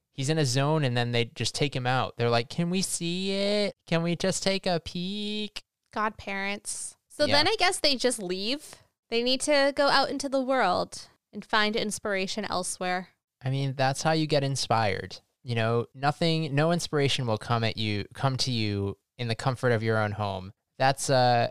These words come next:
Speaker 1: how you ended up with your first novel, which was basically just a knockoff of every soap opera that you had watched.
Speaker 2: It's true.
Speaker 1: <laughs>
Speaker 2: And Sarah Dessen fan fiction.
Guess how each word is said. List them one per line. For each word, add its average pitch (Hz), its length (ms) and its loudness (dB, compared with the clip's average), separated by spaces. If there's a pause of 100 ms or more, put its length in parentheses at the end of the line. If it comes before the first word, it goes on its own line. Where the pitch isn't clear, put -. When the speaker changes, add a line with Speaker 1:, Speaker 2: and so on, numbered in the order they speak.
Speaker 1:
how 131 140 2
you 131 200 2
ended 135 220 2
up 127 160 2
with 127 160 -2
your 139 140 2
first 120 320 0
novel, 107 400 0
which 107 180 -2
was 110 160 -4
basically 113 460 0
just 113 200 0
a 110 40 -2
knockoff 107 580 0
of 107 100 -4
every 110 220 -2
soap 127 300 -2
opera 98 280 0
that - 180 -12
you 101 120 -6
had 101 100 -6
watched. - 540 -8
Speaker 2:
It's - 220 -12
true. 277 320 -6 (200)
Speaker 1:
<laughs> - 720 2 (720)
Speaker 2:
And 202 140 -8
Sarah 214 340 -4
Dessen 196 400 -8
fan - 300 -10
fiction. - 540 -6